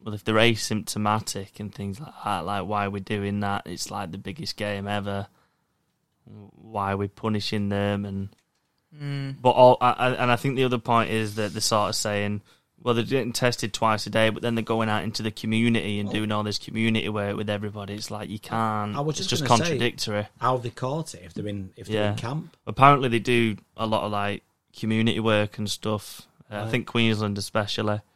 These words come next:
Speaker 1: They go up to all the, the, like, sort
Speaker 3: Schools
Speaker 1: of
Speaker 3: and stuff.
Speaker 1: remote villages <laughs> all over the show, and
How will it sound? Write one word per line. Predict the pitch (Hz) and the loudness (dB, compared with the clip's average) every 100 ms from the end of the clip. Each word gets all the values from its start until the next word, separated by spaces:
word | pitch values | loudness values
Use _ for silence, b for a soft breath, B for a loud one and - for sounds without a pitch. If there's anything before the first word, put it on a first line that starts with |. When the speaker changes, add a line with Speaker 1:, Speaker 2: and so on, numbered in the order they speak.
| _ _ _ - | _ _ _ -8
Speaker 1:
They | |
go | 110 104 | -2 -2
up | 101 | -2
to | - | -4
all | 101 | -2
the, | 98 98 | -2 -4
the, | 101 98 | -6 -6
like, | 104 98 - | -6 -8 -6
sort | - 98 107 | -6 -4 -4
Speaker 3:
Schools | 101 98 | -4 -6
Speaker 1:
of | |
Speaker 3:
and | 95 | -12
stuff. | - - | -14 -16
Speaker 1:
remote | - 104 101 104 - _ _ _ 117 | -6 -2 -2 -4 -8 _ _ _ -6
villages | 110 113 107 - 113 110 101 | -4 -4 0 0 0 -6 -8
<laughs> | - | -4
all | 113 104 | -2 0
over | 107 107 | 0 0
the | 107 | -4
show, | - 107 104 104 | -4 0 0 0
and | 104 | -2